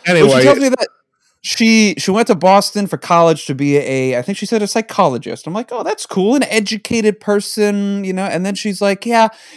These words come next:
Speaker 2: And then after my husband died, uh, forty years ago,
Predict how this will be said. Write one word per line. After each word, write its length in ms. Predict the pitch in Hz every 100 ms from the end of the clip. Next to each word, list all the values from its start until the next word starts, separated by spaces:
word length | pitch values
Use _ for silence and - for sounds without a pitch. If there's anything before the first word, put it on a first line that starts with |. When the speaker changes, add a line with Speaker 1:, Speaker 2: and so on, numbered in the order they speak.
| 247
Speaker 2:
And 160 | 190 214
then 260 | 220 220
after 300 | - 196 -
my 80 | 226
husband 400 | 214 208 180 175
died, 480 | 165 160 156 160 151
uh, 840 | 143 143 147 143 143 139 139 135
forty 300 | - 175 202
years 180 | 180 160
ago, 340 | 147 143 139